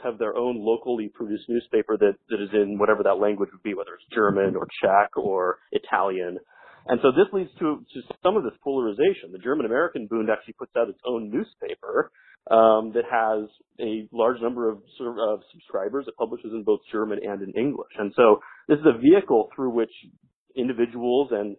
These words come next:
in fact, governments can put forward their messages sort of outside the mainstream. It's a way to reach a very niche part of the market, people who happen to understand that language or even live in the local area. Um,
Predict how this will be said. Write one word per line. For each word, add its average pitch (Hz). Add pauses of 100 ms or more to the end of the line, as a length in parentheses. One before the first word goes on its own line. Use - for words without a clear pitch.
in 104
fact, 98
governments 123
can 113
put 131 (120)
forward 147
their 107
messages 113 (240)
sort 196
of -
outside 139
the 139
mainstream. 147
It's -
a 110
way 113
to 110
reach 117
a 107
very 127
niche 120 (200)
part 113
of 113
the 104
market, 113
people 117
who 113
happen 104
to 95
understand 107
that -
language 113
or 98 (100)
even 101
live 101
in 98
the 95
local 95
area. 101 (720)
Um, 113